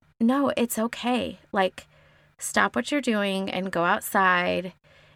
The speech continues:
And it's, it's, it's been helpful because it's, it's okay to breathe in a moment, to take a rest in the middle of work,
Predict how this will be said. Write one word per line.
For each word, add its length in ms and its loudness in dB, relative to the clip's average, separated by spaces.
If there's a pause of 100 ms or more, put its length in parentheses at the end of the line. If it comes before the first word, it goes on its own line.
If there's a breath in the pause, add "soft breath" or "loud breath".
(140 soft breath)
And 520 2 (240)
it's, 420 0 (100)
it's, 200 -2 (240)
it's 200 -4
been 160 0
helpful 640 0
because 720 -2 (340)
it's, 300 0
it's 180 -2
okay 600 0
to 480 -2 (560 soft breath)
breathe 240 2
in 120 0
a 60 0
moment, 580 -2
to 100 -10
take 240 -2
a 80 2
rest 360 2
in 100 -2
the 60 0
middle 260 0
of 160 -4
work, 540 0